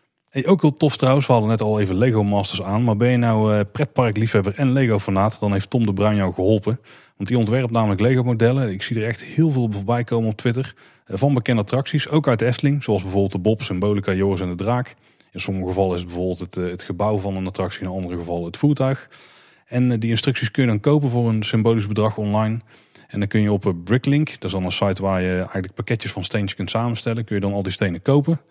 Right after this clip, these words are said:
Dat is best prijzig, want ja, die moeten natuurlijk al die unieke onderdelen bij elkaar verzamelen en ook maar op voorraad hebben. Eh, maar dan kun je in ieder geval setjes kopen en dan naderhand die aan de hand van Tom's instructies in elkaar zetten. Dus dat is heel tof.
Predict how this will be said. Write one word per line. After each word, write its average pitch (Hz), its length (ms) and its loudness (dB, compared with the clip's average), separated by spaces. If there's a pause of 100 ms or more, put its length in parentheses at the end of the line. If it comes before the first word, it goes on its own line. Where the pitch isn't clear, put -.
(120)
Dat - 100 -16
is 82 60 -16
best 104 220 -2
prijzig, 113 340 -2
want 95 140 -4
ja, 92 80 -4
die 85 100 -6
moeten 90 180 -6
natuurlijk 92 340 -4
al 95 120 -6
die 95 120 -6
unieke 92 300 -6
onderdelen 92 580 -4
bij 90 100 -4
elkaar 90 360 -4
verzamelen 90 480 -4
en 90 120 -8
ook 85 100 -10
maar 85 200 -4
op 87 140 -8
voorraad 95 360 0
hebben. 92 280 -2 (680)
Eh, - 80 -10
maar 120 120 2
dan 127 100 2
kun 135 120 0
je 135 60 4
in 139 60 4
ieder 120 140 2
geval 117 160 0
setjes 117 280 0
kopen 113 420 2
en 107 160 0
dan 98 300 -2
naderhand 95 460 -2
die 95 160 -6
aan 95 120 -6
de 87 60 -4
hand 92 140 -4
van 87 180 -8
Tom's 98 240 -2
instructies 90 420 -6
in 92 60 -4
elkaar 90 340 -4
zetten. 80 280 -12
Dus - 120 -10
dat 120 100 0
is 113 60 0
heel 107 100 2
tof. - 320 0